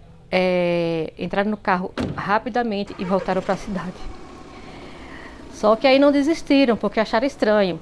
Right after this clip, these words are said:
aquilo ali. E ficaram mais uma semana, quinze dias, indo todos os dias à noite para, para, pra roça, rondar, fazer rondas, tinha outras pessoas que iam.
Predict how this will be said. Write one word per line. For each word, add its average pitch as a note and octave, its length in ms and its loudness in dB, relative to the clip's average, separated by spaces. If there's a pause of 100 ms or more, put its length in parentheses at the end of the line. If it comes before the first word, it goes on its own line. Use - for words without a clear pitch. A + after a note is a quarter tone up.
(100)
aquilo F3+ 340 -6
ali. E3 340 -2 (220)
E F3 80 -14
ficaram G3 760 2 (320)
mais G3+ 540 4
uma A#3+ 120 0
semana, G3 800 2 (1080)
quinze A#3 320 -2
dias, G#3 640 2 (240)
indo A#3 260 2
todos C4 300 4
os C4 140 0
dias G#3+ 240 -2
à G#3+ 60 0
noite F#3 340 -4
para, G3 400 -2
para, F#3 200 -6
pra F3+ 400 -6
roça, G3 640 -2
rondar, G#3+ 680 2
fazer G#3 280 -4
rondas, G#3 540 -2
tinha G#3 140 -4
outras G3+ 180 -8
pessoas - 300 -10
que - 120 -8
iam. G#3+ 300 -4